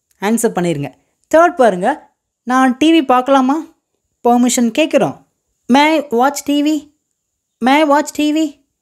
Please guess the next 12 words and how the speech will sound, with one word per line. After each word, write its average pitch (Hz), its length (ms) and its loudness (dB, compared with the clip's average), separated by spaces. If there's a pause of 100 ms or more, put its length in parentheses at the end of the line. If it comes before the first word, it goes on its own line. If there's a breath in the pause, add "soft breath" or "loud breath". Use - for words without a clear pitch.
(140)
இப்போ 226 440 0
பெர்மிஷன் 262 680 0 (260)
கொடுக்குறேன். 240 380 -2 (380)
நீங்க 302 240 2
டி 294 280 0
வி 254 60 -4
பார்க்கலாம். 190 480 -2 (580)
ஃபோர்த் 320 300 -2
பாருங்க. 269 440 0 (340)
"நான் 285 180 2
இப்போ 294 180 2
பேசலாமா?" 285 640 0